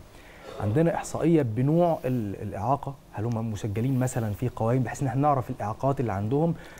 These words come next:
فنقدم لهم ما يتناسب مع هذه الإعاقة، سواء من، آه، عمل أو من سكن زي ما حضرتك قلتي؟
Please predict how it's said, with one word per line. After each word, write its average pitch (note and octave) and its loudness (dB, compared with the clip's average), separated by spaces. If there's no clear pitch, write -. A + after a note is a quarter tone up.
فنقدم C3+ 4
لهم G#3 6
ما F#3 6
يتناسب D#3 2
مع B2+ 0
هذه C#3+ 0
الإعاقة، C3+ 2
سواء C3 0
من، C3+ 0
آه، A2+ -2
عمل C3 2
أو C#3+ 2
من C3+ 0
سكن C#3 0
زي C3 2
ما A#2+ -4
حضرتك B2+ -2
قلتي؟ - -10